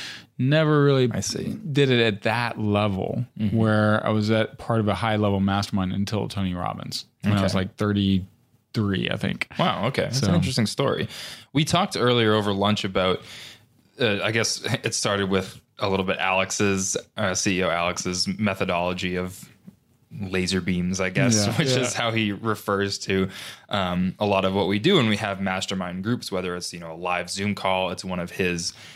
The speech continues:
Speaker 2: uh, you know, in-person events in San Francisco or L A at Ty
Speaker 1: Mm-hmm.
Speaker 2: Lopez's place. Um, it's like laser beams. We're, we're all an individual laser beam attacking the same, you know, like, Death Star or the same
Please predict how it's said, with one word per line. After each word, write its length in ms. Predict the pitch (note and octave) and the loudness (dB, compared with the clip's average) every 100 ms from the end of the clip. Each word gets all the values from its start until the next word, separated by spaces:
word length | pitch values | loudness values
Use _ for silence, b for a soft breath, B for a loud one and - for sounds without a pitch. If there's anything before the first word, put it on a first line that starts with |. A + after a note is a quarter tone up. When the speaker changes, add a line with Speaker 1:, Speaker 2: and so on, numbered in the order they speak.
| B - | B -6
Speaker 2:
uh, 220 | F2 D#2+ | -4 -4
you 60 | E2+ | -6
know, 140 | E2 A2+ | -6 0
in-person 520 | G2 F#2 G2 - F2 | 0 0 0 -2 -4
events 440 | E2+ F#2 F2 F2 | -2 -2 -2 -4
in 80 | F#2 | -6
San 140 | - F2 | -4 -4
Francisco 360 | E2+ F2+ - | -4 -6 -4
or 200 | E2 F2 | -4 -4
L 140 | D#2+ E2 | -4 -6
A 120 | E2 | -8
at 100 | E2 | -2
Ty 120 | G#2 F#2 | 0 2
Speaker 1:
Mm-hmm. 200 | F2+ F#2 | 2 2
Speaker 2:
Lopez's 260 | F2+ F2+ | 0 -4
place. 260 | - F2+ F2+ B B B B | -2 -2 -2 B B B B
Um, 480 | - G2 E2+ D#2+ E2 - | -4 -2 -2 -4 -6 -8
it's 180 | - | -8
like 120 | F#2 F2+ | -6 -2
laser 300 | B2 B2 A2+ | 0 2 2
beams. 340 | F#2+ E2 F2+ | 0 -4 -4
We're, 180 | F#2+ G#2 | -2 -2
we're 140 | G#2+ | 0
all 220 | A2+ B2 B2 | 2 2 2
an 80 | |
individual 500 | A2+ A2 A2 A2 A2+ | 0 -2 -2 0 0
laser 280 | G#2+ G#2+ G#2+ | 0 -2 -2
beam 340 | F#2+ G2+ F#2+ F#2 | -4 -2 -2 -4
attacking 560 | F#2+ - A2+ - G#2+ | -6 -6 -6 -4 -6
the 80 | F#2+ | -4
same, 440 | - A2 G#2 G#2 G2 | -4 -2 -2 -2 -2
you 80 | |
know, 220 | F#2+ F2 E2+ | -4 -6 -8
like, 200 | E2+ - | -10 -4
Death 180 | G2+ - | -4 -2
Star 380 | - F#2 E2+ | -2 0 0
or 40 | F#2 | 0
the 80 | F#2+ | -2
same 540 | - G#2 G2 F#2+ | 0 0 2 0